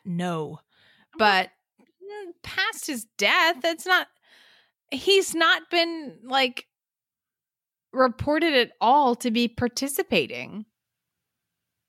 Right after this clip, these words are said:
Speaker 2: So
Speaker 1: I don't know what that, I don't know what that means.
Speaker 2: Participating
Speaker 1: Oh, the
Speaker 2: in the
Speaker 1: show?
Speaker 2: episode, yeah.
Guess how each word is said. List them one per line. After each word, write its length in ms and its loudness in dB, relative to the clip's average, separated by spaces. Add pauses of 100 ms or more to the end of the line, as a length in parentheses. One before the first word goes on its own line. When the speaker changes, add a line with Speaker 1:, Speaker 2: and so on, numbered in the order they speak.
(160)
Speaker 2:
So 440 0 (500)
Speaker 1:
I 60 -2
don't 140 -2
know 60 -2
what 140 -4
that, 280 -10
I 40 -10
don't 80 -10
know 60 -6
what 80 -10
that 120 -6
means. 460 -14 (300)
Speaker 2:
Participating 460 2 (100)
Speaker 1:
Oh, 120 6
the 60 4
Speaker 2:
in 60 4
the 80 2
Speaker 1:
show? 240 4
Speaker 2:
episode, 560 -2
yeah. 500 0